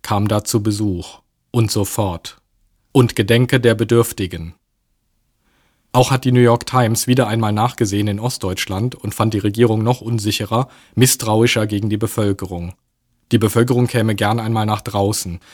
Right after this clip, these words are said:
hält die Regierung für die am wenigsten liberale unter allen sozialistischen Ländern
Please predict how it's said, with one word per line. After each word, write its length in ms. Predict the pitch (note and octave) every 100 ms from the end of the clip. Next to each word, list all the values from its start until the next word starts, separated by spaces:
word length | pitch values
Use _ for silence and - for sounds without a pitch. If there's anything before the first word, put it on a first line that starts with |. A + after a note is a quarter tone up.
| -
hält 220 | - A2+
die 60 | B2+
Regierung 480 | A2+ G#2 B2 C3+ C3
für 120 | -
die 140 | A2+
am 140 | G#2+ G#2+
wenigsten 440 | A#2+ C3 - -
liberale 560 | G#2+ G#2+ F#2+ G2+ A#2+ B2
unter 260 | G#2+ G#2
allen 220 | F#2 A#2 A#2+
sozialistischen 720 | A2 - G#2+ B2 - G#2 G2+
Ländern 520 | F#2+ G#2+ A#2 A#2 B2